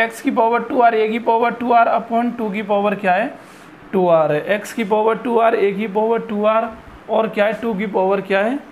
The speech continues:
टू आर। तो ये बच गया हमारा क्या, ए स्क्वायर एक्स square upon four की पावर R आ गया। ठीक है दोस्तों,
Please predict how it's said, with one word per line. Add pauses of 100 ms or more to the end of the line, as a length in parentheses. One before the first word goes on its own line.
(460)
टू
आर।
तो
ये
बच
गया
हमारा
क्या, (2750)
ए
स्क्वायर
एक्स
square
upon
four
की (140)
पावर (1800)
R
आ
गया।
ठीक
है
दोस्तों,